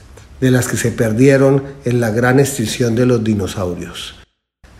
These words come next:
El problema es que, a diferencia del rinoceronte blanco y otros mamíferos grandes exterminados por la codicia y la estupidez humana, las especies que estamos perdiendo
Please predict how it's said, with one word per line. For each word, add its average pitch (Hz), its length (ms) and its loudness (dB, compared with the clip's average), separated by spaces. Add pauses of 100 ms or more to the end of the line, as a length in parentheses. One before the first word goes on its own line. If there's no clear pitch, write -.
El 107 120 -4
problema 123 680 2 (320)
es 135 200 4
que, 147 460 2
a 135 120 2
diferencia 127 680 4
del 151 100 4
rinoceronte 120 800 2
blanco 131 560 4
y 117 140 0
otros 123 300 2
mamíferos 120 680 2
grandes 113 580 0 (260)
exterminados 123 840 2
por 139 180 2
la 110 180 0
codicia 131 500 4
y 135 60 4
la 120 120 2
estupidez 110 600 -2
humana, 123 460 2 (640)
las 131 260 2
especies 156 680 2
que - 140 -2
estamos 139 420 0
perdiendo 113 720 2